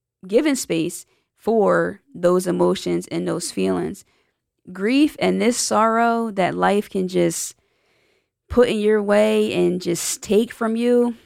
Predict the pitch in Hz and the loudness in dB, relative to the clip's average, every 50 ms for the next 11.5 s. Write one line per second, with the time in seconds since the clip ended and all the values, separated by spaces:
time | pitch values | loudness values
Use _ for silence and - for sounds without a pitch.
0 | _ _ _ _ _ _ _ _ _ _ _ _ _ - 190 196 196 185 180 180 | _ _ _ _ _ _ _ _ _ _ _ _ _ -2 0 2 2 2 0 -2
1 | 180 180 - 180 180 185 185 185 185 185 185 175 170 170 175 175 175 175 180 - | -4 -4 0 2 2 2 2 2 0 0 0 0 0 0 0 0 -2 -4 -6 -6
2 | 175 175 - - 175 175 156 170 180 - 185 170 180 185 185 175 185 190 196 196 | -8 -10 -6 -4 -4 -2 -2 -4 -4 -2 -2 -2 -2 0 0 0 0 0 0 -2
3 | 196 196 185 180 180 190 180 170 175 180 175 170 170 170 165 160 - 190 165 165 | -4 -2 -2 -2 -2 0 -2 -2 -2 -2 -2 -2 0 0 -2 -2 -4 -4 -4 -4
4 | 165 180 175 - 170 156 156 151 139 - _ _ _ _ _ _ _ - - 180 | -4 -6 -6 -4 -2 0 0 0 -2 -6 _ _ _ _ _ _ _ -6 -4 -2
5 | 185 185 175 170 170 - - 202 - - 190 185 185 185 180 185 - - 180 175 | 0 0 0 0 -2 -4 -8 -8 -6 -4 -4 -4 -2 -2 -2 -4 -2 -2 0 0
6 | 180 180 175 175 165 170 170 170 170 170 170 170 - _ _ _ _ _ - 185 | 0 0 -2 -4 -4 -2 -2 0 0 -2 -2 -4 -8 _ _ _ _ _ -6 -2
7 | 180 180 185 185 - - 175 170 175 175 175 165 151 160 160 156 170 - - - | -2 -2 -2 -2 -4 -2 0 0 2 2 0 0 0 -2 -4 -6 -8 -10 -10 -4
8 | 208 185 180 170 165 160 170 185 _ _ _ _ _ _ _ _ _ _ _ _ | -2 0 0 0 0 -2 -4 -8 _ _ _ _ _ _ _ _ _ _ _ _
9 | _ _ _ _ _ _ _ _ - 175 - - 165 175 196 - - 202 196 190 | _ _ _ _ _ _ _ _ -2 -2 0 0 0 0 0 -2 -4 -4 -2 -2
10 | 185 185 180 - - 180 180 - 190 190 185 170 175 180 - 180 - - 180 175 | -2 -2 -2 -2 -2 -4 -2 -2 -4 -2 -2 -2 -2 -2 -6 -8 -4 -2 -2 -2
11 | 175 180 _ - 175 165 160 - - | -2 -4 _ -4 -2 0 -2 -2 -4